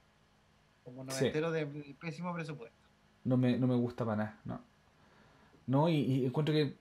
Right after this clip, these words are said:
Speaker 2: no sé, la, la, los chistes son muy forzados, ¿cachai? No hay público tampoco, que obviamente se entiende el contexto, pero no,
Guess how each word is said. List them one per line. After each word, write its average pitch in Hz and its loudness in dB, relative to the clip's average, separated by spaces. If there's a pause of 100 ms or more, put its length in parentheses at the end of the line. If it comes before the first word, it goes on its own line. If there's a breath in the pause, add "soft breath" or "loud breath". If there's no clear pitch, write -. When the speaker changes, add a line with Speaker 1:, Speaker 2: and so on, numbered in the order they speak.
(120)
Speaker 2:
no 127 2
sé, 160 2
la, 135 4 (100)
la, 120 0
los 123 0
chistes 165 0
son 147 2
muy 143 2
forzados, 127 4
¿cachai? 127 -2
No 131 4
hay 139 4
público 143 4
tampoco, 135 4
que 127 4
obviamente 120 6
se 120 0
entiende 131 4
el 123 0
contexto, 135 0
pero 117 4 (560 loud breath)
no, - 4